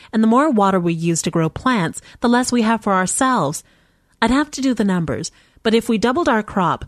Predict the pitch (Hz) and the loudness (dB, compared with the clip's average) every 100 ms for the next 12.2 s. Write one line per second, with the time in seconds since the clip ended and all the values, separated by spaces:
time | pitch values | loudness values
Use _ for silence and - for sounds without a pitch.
0 | - - 196 240 254 190 175 208 185 196 | -14 -2 0 2 2 0 0 -2 -2 0
1 | 190 196 196 180 180 170 - 247 220 - | 0 2 2 0 0 -2 -2 -2 -2 -2
2 | 180 165 180 170 - 156 147 - 233 214 | -6 -2 -2 -2 -2 -2 -2 -2 -2 -2
3 | 123 - - _ _ _ _ _ _ _ | -6 -8 -14 _ _ _ _ _ _ _
4 | - 214 196 175 160 165 160 175 170 160 | -6 0 2 2 0 -2 -2 -2 -2 -2
5 | 147 147 _ _ _ _ _ _ - 180 | -4 -6 _ _ _ _ _ _ -2 0
6 | 180 180 190 214 190 202 190 196 208 - | 0 0 0 0 0 0 0 0 -2 0
7 | 196 254 247 226 - 190 190 202 - 269 | -2 0 0 -2 0 0 0 0 0 -2
8 | - 156 139 - 233 285 302 226 254 254 | 0 -2 -2 2 4 6 4 4 2 2
9 | 254 - 240 269 294 170 127 - _ _ | -2 0 0 2 0 0 -2 -6 _ _
10 | _ _ _ _ _ _ - 247 226 240 | _ _ _ _ _ _ -4 0 0 0
11 | 214 208 208 196 180 - 196 185 208 214 | 0 0 0 0 -2 0 0 0 -2 -2
12 | 165 | -2